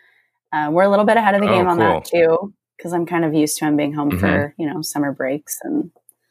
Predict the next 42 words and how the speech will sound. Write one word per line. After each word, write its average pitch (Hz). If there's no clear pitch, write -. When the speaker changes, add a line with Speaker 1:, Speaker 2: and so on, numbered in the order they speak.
Speaker 1:
things 151
like 147
that. 147
Obviously, 170
before 156
Sienna 151
went 147
to -
school, 151
I 151
was 151
working 180
from 170
home 160
and 160
a 160
stay-at-home 160
mom, 147
so 139
I've 180
had 247
some 208
level 180
of 165
practice -
in 143
all 147
of 135
this. -
Speaker 2:
Yeah. 80
Speaker 1:
So 156
it's -
been, 151
it 165
ha-, 170
it, 165
for 226
me, 233
it 180
hasn't 165
been, 147
like, 135